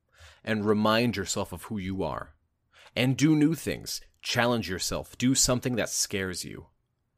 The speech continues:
Because stepping out of your comfort zone is the best way to recapture yourself. Reminding yourself that you are more than the sum of your parts. You are somebody who's exciting,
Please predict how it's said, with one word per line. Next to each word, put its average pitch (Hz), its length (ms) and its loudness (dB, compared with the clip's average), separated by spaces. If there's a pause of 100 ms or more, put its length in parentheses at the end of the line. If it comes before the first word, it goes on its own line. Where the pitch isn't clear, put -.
(260)
Because 98 320 -2
stepping 120 340 0
out 107 80 2
of 90 80 -2
your 104 80 -2
comfort 120 380 -2
zone 123 240 2
is 98 140 -2
the 107 100 -4
best 123 340 -2
way 123 120 0
to - 180 -6
recapture 107 580 -2
yourself. - 640 -6 (480)
Reminding 120 580 2
yourself 107 500 -2
that 92 280 -4 (340)
you 110 220 2
are 107 160 4
more 107 320 2
than 85 140 -6
the 85 80 -6
sum 92 180 -4
of 85 80 -6
your 90 80 -6
parts. - 500 -6 (320)
You 98 320 -4
are 92 200 4
somebody 98 440 0
who's 98 260 -6
exciting, 92 600 -2